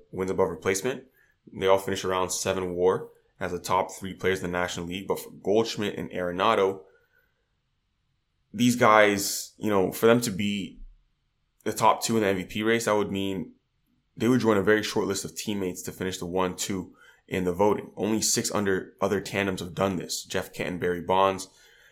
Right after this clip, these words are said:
did it in two thousand. Bobby Bonds and, I'm sorry, Barry Bonds and Bobby Bonilla did it with the Pirates in nineteen ninety. Kevin Mitchell and Will Clark for the nineteen eighty-nine Giants. Cal Ripken Junior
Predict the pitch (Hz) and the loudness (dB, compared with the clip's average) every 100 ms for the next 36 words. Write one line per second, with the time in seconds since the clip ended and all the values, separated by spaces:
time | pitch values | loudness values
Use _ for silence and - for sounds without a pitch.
0 | _ _ _ - 95 87 85 92 95 92 | _ _ _ 0 2 2 -2 -2 2 2
1 | 92 92 87 92 95 92 87 - - - | 0 -2 2 4 4 0 -10 -14 -14 -4
2 | 87 87 90 82 - 87 85 85 78 - | 0 0 -2 -6 -6 -6 -4 -6 -8 -12
3 | - - 78 - - - 107 104 92 87 | -8 -6 -6 -10 -6 4 4 6 4 2
4 | 90 90 90 90 87 90 95 90 - _ | -2 -2 -2 -2 -4 -4 -2 -4 -6 _
5 | 90 87 85 85 - 92 90 85 87 82 | -6 -4 -4 -10 -4 0 0 -2 -8 -10
6 | 85 87 92 101 98 - 90 92 90 - | -10 -6 -4 -4 -6 -10 -8 -6 -6 -6
7 | 80 85 87 85 - 101 98 - - 87 | -6 -6 -6 -8 -6 -2 -2 -4 -14 -12
8 | 87 87 - 87 82 78 78 87 90 90 | -12 -12 -12 -10 -10 -10 -6 -4 -4 -6
9 | - - _ _ _ - 120 120 113 104 | -10 -16 _ _ _ 0 2 4 0 -4
10 | 90 98 98 92 90 | -4 -4 -2 0 -2